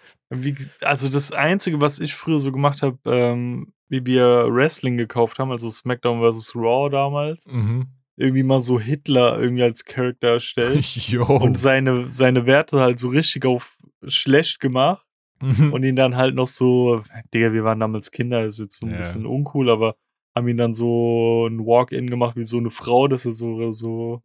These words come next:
Speaker 2: <laughs>
Speaker 1: ein Girl reinläuft.
Speaker 2: Digga.
Speaker 1: Und wie gesagt, so richtig die scheiß Moves gegeben und haben den dann halt immer mit unseren Charakteren, also wir haben so uns selbst erstellt,
Speaker 2: Mhm.
Speaker 1: haben, haben die dann auch so Werte auf neunundneunzig hochgemacht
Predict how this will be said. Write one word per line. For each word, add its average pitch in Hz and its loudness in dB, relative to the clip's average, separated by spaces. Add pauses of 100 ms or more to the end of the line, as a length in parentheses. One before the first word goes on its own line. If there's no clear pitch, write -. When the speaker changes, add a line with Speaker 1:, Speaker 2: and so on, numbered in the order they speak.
(140)
Speaker 2:
<laughs> - -
Speaker 1:
ein - -2
Girl 131 2
reinläuft. 139 4 (380)
Speaker 2:
Digga. 117 2
Speaker 1:
Und 113 2
wie 131 2
gesagt, 127 4
so 127 -2
richtig 135 -2
die 127 -8
scheiß 135 2
Moves 135 -2
gegeben 131 0 (260)
und 127 -2
haben 131 2
den 135 2
dann 127 -2
halt 131 0
immer 135 0
mit 123 -2
unseren 151 0
Charakteren, 131 0
also 123 -4
wir 123 -2
haben 117 -2
so 117 -2
uns 113 -8 (240)
selbst 139 2
erstellt, 175 -2 (360)
Speaker 2:
Mhm. 117 -6
Speaker 1:
haben, 131 0
haben 131 0
die 127 -2
dann 127 2
auch 131 6
so 127 4
Werte 131 4
auf 123 0
neunundneunzig 131 2
hochgemacht 160 -4